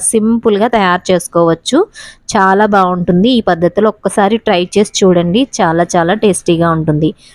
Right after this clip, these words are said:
ముందుగా అయితే రెసిపీ తయారీ విధానం చూద్దామండి. స్టవ్ వెలిగించుకుని బాండీ పెట్టుకుని కొద్దిగా నెయ్యిని వేసుకోవాలండి. నెయ్యి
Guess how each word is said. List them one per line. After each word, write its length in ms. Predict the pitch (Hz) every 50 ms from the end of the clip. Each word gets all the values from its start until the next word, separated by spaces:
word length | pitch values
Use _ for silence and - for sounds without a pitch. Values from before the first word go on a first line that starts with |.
| _ _ - -
ముందుగా 280 | 196 220 226 247 277 262 254
అయితే 160 | 254 - 294
రెసిపీ 380 | 277 226 208 - - - - 277
తయారీ 400 | - 240 202 185 180 190 220 233
విధానం 380 | 220 202 185 180 180 185 185 180 -
చూద్దామండి. 580 | 190 165 160 170 175 170 160 156 156 170 254 339 415 427 _ _ _ _ - - -
స్టవ్ 280 | - - 220 214 208 220
వెలిగించుకుని 460 | 262 269 254 262 - - - 254 254
బాండీ 360 | 233 208 175 175 175 180 202 220 -
పెట్టుకుని 440 | 208 185 - - - 175 175 175 170 165 170 -
కొద్దిగా 380 | 196 175 165 185 175 185 185 190
నెయ్యిని 420 | 190 185 175 175 180 190 202 196 180
వేసుకోవాలండి. 720 | 170 156 - - - 170 170 170 165 165 156 156 160 202 254 269
నెయ్యి 300 | 247 220 185 170 175